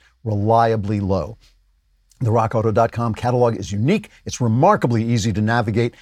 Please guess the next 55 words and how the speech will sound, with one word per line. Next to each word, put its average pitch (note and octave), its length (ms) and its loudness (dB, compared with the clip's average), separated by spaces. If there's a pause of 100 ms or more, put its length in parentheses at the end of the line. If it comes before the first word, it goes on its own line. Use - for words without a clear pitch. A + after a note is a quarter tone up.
(200)
and A2+ 100 -2
you'll G#2 140 -2
quickly C#3 500 -2
see A#2+ 400 0
the G2+ 120 -4
parts - 380 0
available G#2+ 420 0
for B2+ 480 0
your A#2+ 160 0
vehicle A2+ 500 -2 (140)
while F#3+ 400 4
you're F3+ 160 -2
saying C#3 420 0 (180)
rock C3 380 4
auto A2 240 -2
dot A2 220 -2
com. A#2+ 180 -2
You G#2+ 60 0
can D3 80 4
do G#3 100 0
this, F3+ 320 -6
you E3+ 140 0
can E3+ 100 0
do G3 140 -2
both F#3+ 320 0
at F#3 40 0
once. F3 220 -2
You G2 60 -6
can F#2+ 80 -6
shop D3+ 340 0 (140)
and A#2 80 -2
say A#2+ 120 0
rock D3 380 4
auto G2+ 320 0
dot A#2+ 240 0
com A#2+ 200 -4
at G#2+ 60 -8
the A#2+ 80 -8
same B2 240 -2
time. B2+ 300 -2 (300)
Go E3+ 180 6
there E3+ 180 6
right E3 200 4
now D#3 200 0
and D3+ 80 0
see C#3+ 140 0
all E3 140 6
the E3 100 -2
parts E3 240 0
available D#3+ 380 2
for E3 100 -4
your D#3 140 -2
car C3 240 2
or - 20 -2
truck. - 280 2